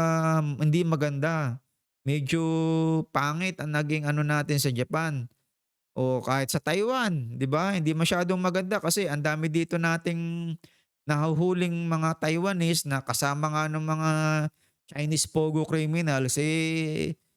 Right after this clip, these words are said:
pati sila napapapangit ang pangalan <laughs> ng, ah, bansa nila. Kasi yung mga Taiwanese nga nahuhuli natin dito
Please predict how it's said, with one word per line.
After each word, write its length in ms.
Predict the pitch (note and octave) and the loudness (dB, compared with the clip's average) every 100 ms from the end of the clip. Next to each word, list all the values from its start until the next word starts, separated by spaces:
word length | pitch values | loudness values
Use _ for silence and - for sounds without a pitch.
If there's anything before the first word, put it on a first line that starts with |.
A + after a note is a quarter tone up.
| _ | _
pati 240 | D3 D#3+ D#3 | -10 -2 0
sila 240 | E3 F#3 | 0 0
napapapangit 840 | E3+ D3 D3+ D3+ D#3 D#3 D3 D3 D3+ | 0 0 0 -2 0 0 0 0 -2
ang 80 | D3+ | -2
pangalan 560 | D#3 D3 C#3+ E3 D#3+ - G3+ - | -2 0 0 0 0 0 -2 -4
<laughs> 340 | _ A#3+ C4+ - | _ -2 -2 0
ng, 240 | D3 D#3 D3+ | 0 2 2
ah, 260 | D3+ D3 | 2 2
bansa 480 | D3 C#3 C#3+ D3 C3+ | 2 0 0 0 0
nila. 240 | C#3 D#3 - | -2 -4 -4
Kasi 240 | C3+ E3+ | -2 0
yung 160 | C#3 C3+ | 0 0
mga 160 | C#3 | -2
Taiwanese 560 | - C#3 C#3+ D3+ D3+ - | -2 -2 0 -2 -2 -2
nga 80 | A#2 | -2
nahuhuli 560 | C3 C3+ C#3+ D3 D3 | -2 0 0 2 0
natin 400 | C#3+ C#3 C3+ C#3+ | 0 0 0 -2
dito 480 | C#3 C#3 C#3 A2+ G#2+ | 0 -2 0 -2 -2